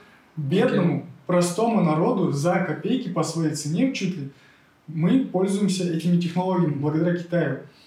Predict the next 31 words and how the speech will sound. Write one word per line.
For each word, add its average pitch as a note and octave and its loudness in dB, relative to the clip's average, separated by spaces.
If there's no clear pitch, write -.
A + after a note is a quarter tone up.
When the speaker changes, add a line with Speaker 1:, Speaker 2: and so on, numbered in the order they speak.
Speaker 1:
И D3 -4
я F#3+ 2
считаю, A#3 -4
что F3 0
моя D#3 0
вот C#3 -10
философия E3 0
в, E3+ -8
в D#3+ -4
голове, F3+ 2
она D#3 0
заключается F#3+ -4
в - -10
том, - -2
что - -4
если G3+ 0
у C4 2
меня B3+ 4
родилась G3 2
какая-то E3+ 0
идея D3 -2
в G3+ -6
голове, D3+ -2
она D#3+ -4
не D#3 -2
при-, D3 -8
не E3 -2
может F3 0
принадлежать D3+ -6
только C#3 -6
мне. C3+ -6